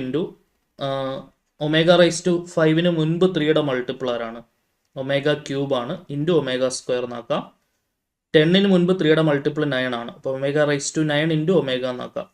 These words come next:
അപ്പോൾ, അപ്പോൾ omega cube എന്ന് പറഞ്ഞാലും അത് one ആണ്, omega raise to nine എന്ന് പറഞ്ഞാലും one ആണ്. Omega raise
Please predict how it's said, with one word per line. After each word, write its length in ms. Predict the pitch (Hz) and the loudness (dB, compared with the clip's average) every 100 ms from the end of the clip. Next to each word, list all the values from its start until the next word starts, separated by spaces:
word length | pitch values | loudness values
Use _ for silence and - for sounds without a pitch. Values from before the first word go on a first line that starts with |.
| _ _ | _ _
അപ്പോൾ, 140 | - - | -16 -12
അപ്പോൾ 140 | - 143 | -6 -2
omega 280 | 147 147 160 160 160 | -2 2 0 0 2
cube 200 | 156 170 | 4 4
എന്ന് 120 | 175 170 | 4 4
പറഞ്ഞാലും 400 | 160 165 170 170 151 | 2 2 0 0 0
അത് 100 | 156 147 | 0 0
one 140 | 143 147 | -2 -2
ആണ്, 120 | 147 190 _ _ _ _ - 135 | -2 -6 _ _ _ _ -10 -2
omega 300 | 143 147 156 156 | 0 2 2 2
raise 180 | 147 - | -2 -2
to 60 | 160 160 | 0 0
nine 160 | 151 160 | 0 0
എന്ന് 120 | 175 160 | 2 0
പറഞ്ഞാലും 340 | 151 151 143 131 | 0 -2 -2 -4
one 80 | 123 117 | -6 -10
ആണ്. 80 | 113 | -10
Omega 300 | 127 135 151 151 | -6 -2 2 2
raise 200 | 143 139 | 0 -4